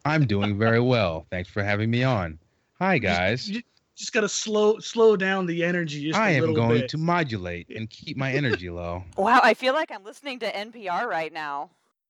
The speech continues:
Speaker 2: <laughs> It's the tranked out version of James.
Speaker 1: We're gonna talk about Dame Lillard.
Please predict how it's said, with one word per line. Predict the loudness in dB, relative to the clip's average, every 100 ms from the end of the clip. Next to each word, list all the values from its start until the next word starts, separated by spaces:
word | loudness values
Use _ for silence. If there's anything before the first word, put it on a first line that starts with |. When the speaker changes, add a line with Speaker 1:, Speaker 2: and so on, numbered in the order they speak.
| _ _ -14
Speaker 2:
<laughs> | -14 -6 -6 -4
It's | 0 0
the | 0
tranked | -4 0 0 0 0
out | 0 0
version | -4 -4 -8
of | -8
James. | -10 -10 -12 -18 -20 -4
Speaker 1:
We're | 2 2
gonna | 2 0
talk | 0 -2 0
about | 0 0 2
Dame | 2 4 4
Lillard. | 4 2 0 -2